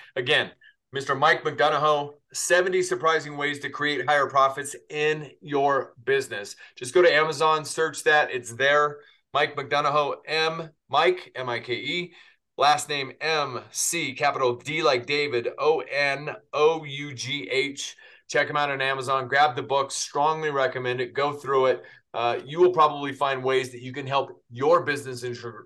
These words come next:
insurance clients gain higher profits, and ultimately, at the end of the day,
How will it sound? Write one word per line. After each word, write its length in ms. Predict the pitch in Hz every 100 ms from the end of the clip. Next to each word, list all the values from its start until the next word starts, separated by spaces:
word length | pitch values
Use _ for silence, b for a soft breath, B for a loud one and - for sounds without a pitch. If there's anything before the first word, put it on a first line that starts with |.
| -
insurance 400 | 131 139 131 123
clients 540 | - 131 127 123 120 - b b _ _ -
gain 300 | 147 151 151
higher 460 | 127 - 143 135
profits, 640 | 120 131 127 127 120 - - b
and 100 | 113
ultimately, 560 | 139 147 143 143 135 120
at 120 | 131 123
the 140 | 127
end 80 | 127
of 80 | 120
the 60 |
day, 300 | 123 120 120